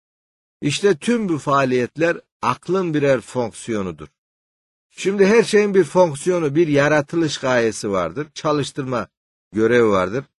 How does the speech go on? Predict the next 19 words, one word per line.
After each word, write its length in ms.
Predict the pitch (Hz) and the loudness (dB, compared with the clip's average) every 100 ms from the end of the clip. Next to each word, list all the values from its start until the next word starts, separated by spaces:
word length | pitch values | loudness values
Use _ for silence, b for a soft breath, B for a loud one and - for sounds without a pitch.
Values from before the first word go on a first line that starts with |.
| _ _ _ _ _ _ | _ _ _ _ _ _
İşte, 460 | 143 139 - 196 196 - _ _ - | -8 -6 -2 0 -2 -8 _ _ -6
e, 140 | 110 | -4
akıllı 520 | - 135 147 214 220 214 | -2 -2 0 0 2 0
insan 320 | 156 175 151 | 0 0 0
zaten 540 | 160 185 180 156 170 _ _ _ _ _ - | 2 0 0 -4 -6 _ _ _ _ _ -4
bu 200 | 180 190 | 0 0
fonksiyonlara 1000 | - 180 151 - 180 175 170 165 160 - - | 0 -2 -2 -2 0 2 2 2 0 -2 0
uygun 460 | 165 180 202 120 - | 0 2 -2 -4 -8
hareket 440 | 113 107 104 98 87 | -4 -2 -2 -4 -6
eder. 220 | 73 73 _ _ _ _ | -8 -12 _ _ _ _
Mesela 340 | 156 156 175 160 | -6 0 2 4
elimizin 640 | 170 196 190 180 190 190 | 4 4 4 2 0 0
bir 120 | 180 | -2
fonksiyonu 600 | - 170 143 170 165 151 | 0 -4 -4 -4 -2 0
vardır, 320 | 117 95 120 | 0 -2 -6
gözümüzün 640 | 131 160 151 147 135 139 143 | -4 -2 -2 -2 -4 -6 -6
bir 100 | 135 | -6
fonksiyonu 640 | - 131 110 - 113 95 | -4 -4 -4 -8 -6 -6
vardır. 260 | 87 82 | -8 -12